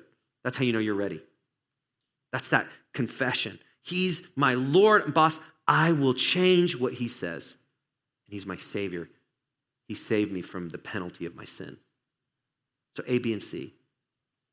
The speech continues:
Acknowledge, and believe, and confess. These three things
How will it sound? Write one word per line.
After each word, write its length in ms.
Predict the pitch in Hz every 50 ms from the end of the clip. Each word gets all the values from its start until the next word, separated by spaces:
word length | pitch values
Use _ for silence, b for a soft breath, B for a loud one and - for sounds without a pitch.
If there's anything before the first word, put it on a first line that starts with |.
| _ _ _ _ _ _ -
Acknowledge, 680 | 104 98 104 98 95 95 90 92 85 - - - - _ _ _ _ _ _ _ _ _ _ _ _ _ _ _
and 60 | 92
believe, 460 | 101 95 101 98 95 90 92 - _ _ _ _ _ _ _ _ _ _ -
and 100 | 101 -
confess. 560 | - 82 82 - - 57 - - - - _ _ _ _ _ _ _ _ _ _ _ _ _ _ _ _ _ _ _
These 380 | 110 110 139 160 180 165 -
three 240 | - - 151 151 143
things 600 | 143 143 - 139 113 95 90 - - - - -